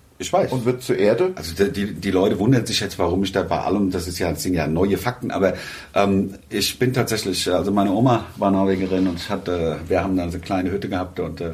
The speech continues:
Speaker 2: Du bist Viertel Nor-, Norweger.
Speaker 1: Ich bin Viertel Norweger, ja.
Speaker 2: Ja.
Speaker 1: So. Und wir haben da im Süden von Norwegen auf so einer Insel so eine Fischerhütte gehabt von meinem Ur-Uropa. Und, ähm, wir haben, also bei uns unterm Loch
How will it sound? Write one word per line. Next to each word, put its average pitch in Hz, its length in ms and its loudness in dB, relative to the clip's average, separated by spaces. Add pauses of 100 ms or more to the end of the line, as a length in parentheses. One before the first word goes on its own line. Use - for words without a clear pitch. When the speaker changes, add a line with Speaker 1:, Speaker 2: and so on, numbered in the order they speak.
Speaker 2:
Du 107 80 -6
bist 123 160 2
Viertel 120 260 2
Nor-, 92 320 0
Norweger. 104 200 -2
Speaker 1:
Ich 135 100 2
bin 165 140 2
Viertel 123 240 4
Norweger, 98 380 2
ja. 71 120 -2
Speaker 2:
Ja. 87 140 2
Speaker 1:
So. 101 160 0
Und 87 360 -4
wir 95 120 4
haben 101 120 2
da 104 60 2
im 98 100 0
Süden 120 220 2
von 107 140 0
Norwegen 98 300 2
auf 90 80 -4
so 98 100 -2
einer 92 80 2
Insel 101 280 0
so 95 100 -2
eine 92 120 2
Fischerhütte 113 420 0
gehabt 98 240 0
von 92 120 -4
meinem 87 160 0
Ur-Uropa. 117 760 4 (540)
Und, 98 400 2
ähm, 90 380 2
wir 123 200 2
haben, 117 280 2 (260)
also 95 500 2 (380)
bei 95 140 2
uns 113 320 0
unterm 104 300 2
Loch 98 340 0